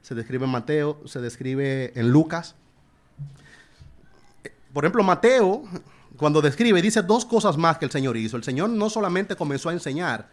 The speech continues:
sino que también dice, Mateo capítulo veintiuno, lo que el Señor hizo cuan-, hizo cuando purificó el templo. Es la misma lectura, solamente que Mateo da dos datos adicionales. Dice Mateo capítulo veintiuno,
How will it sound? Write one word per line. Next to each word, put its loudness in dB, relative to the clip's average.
sino -4
que -8
también -2
dice, -4
Mateo 0
capítulo -4
veintiuno, -4
lo 0
que 0
el -2
Señor 4
hizo 2
cuan-, -2
hizo -2
cuando 0
purificó -4
el -4
templo. -2
Es -2
la 2
misma 2
lectura, 0
solamente -2
que -4
Mateo -2
da 0
dos 0
datos 0
adicionales. -6
Dice -2
Mateo 0
capítulo -2
veintiuno, 0